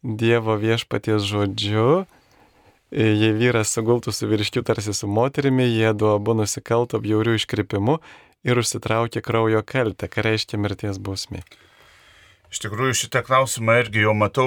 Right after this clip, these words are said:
Speaker 2: per, per kiekvienas, kiekvienas laidas, tai, e, galite nesivarginti ir jo neuždavinėti. E, kiekvienas kunigas,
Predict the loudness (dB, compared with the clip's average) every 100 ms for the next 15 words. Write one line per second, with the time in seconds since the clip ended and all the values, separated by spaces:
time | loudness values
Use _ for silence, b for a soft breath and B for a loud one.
0 | 2 2 4 2 2 0 -2 -2 -4 0
1 | 2 2 2 0 0 2 2 0 -4 0
2 | 2 2 0 0 0 2 2 0 -2 0
3 | 2 2 2 2 2 4 2 0 0 0
4 | -2 -2 2 4 2 0 0 0 -2 -2
5 | 2 2 2 -4 -4 -4 0 0 0 -2
6 | -2 -2 0 0 0 2 0 0 -8 -20
7 | -20 -8 -2 0 0 -2 -2 -2 0 -2
8 | -2 -2 0 2 2